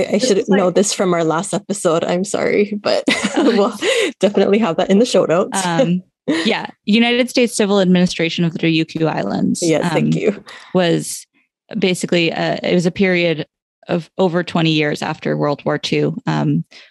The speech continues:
Speaker 3: when the United States had Okinawa as its own little colony. Um, and then when they, they left, the agreement was that they would essentially be able to stay there into perpetuity with all these bases.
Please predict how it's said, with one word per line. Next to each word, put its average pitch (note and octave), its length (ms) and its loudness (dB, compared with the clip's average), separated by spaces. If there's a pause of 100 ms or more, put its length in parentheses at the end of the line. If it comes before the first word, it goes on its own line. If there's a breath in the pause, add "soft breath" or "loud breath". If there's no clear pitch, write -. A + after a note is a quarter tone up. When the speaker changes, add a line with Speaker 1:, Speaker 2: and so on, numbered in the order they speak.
Speaker 3:
when D#3+ 480 2 (100)
the E3+ 100 2
United D#3 400 0
States - 560 -6 (100)
had - 440 -6 (400)
Okinawa D3+ 460 0
as - 160 -2
its - 200 -4
own F3 360 0
little E3 280 -2
colony. - 680 0
Um, - 260 -2 (220)
and D#3+ 160 4
then D#3 260 2
when D#3 140 2
they, D3 220 -2 (340 soft breath)
they D#3 120 0
left, - 600 -4 (120)
the - 440 -2
agreement - 440 0
was - 120 -2
that - 160 -4
they - 120 0
would - 240 -4 (440)
essentially - 420 -2
be - 100 -2
able - 180 0
to - 120 -10
stay - 360 -4
there D#3+ 200 0
into - 240 2
perpetuity E3+ 760 0 (520 soft breath)
with F3 100 0
all D#3 160 0
these F3 180 -4
bases. - 680 -6